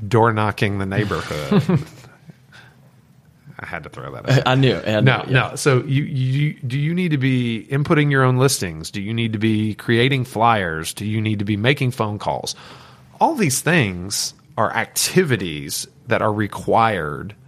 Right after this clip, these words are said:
Speaker 1: to run a real estate practice. The, the simple question is,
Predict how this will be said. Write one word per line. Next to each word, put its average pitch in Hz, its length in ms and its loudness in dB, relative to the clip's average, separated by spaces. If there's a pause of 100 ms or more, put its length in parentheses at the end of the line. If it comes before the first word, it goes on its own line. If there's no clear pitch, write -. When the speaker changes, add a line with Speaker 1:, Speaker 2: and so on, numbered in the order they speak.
(460)
Speaker 1:
to - 100 2
run 107 200 2
a 98 60 0
real 101 180 2
estate - 280 -2
practice. - 600 -2 (1120)
The, 135 180 -4
the 127 120 0
simple 165 260 0
question 117 480 0
is, 78 440 -8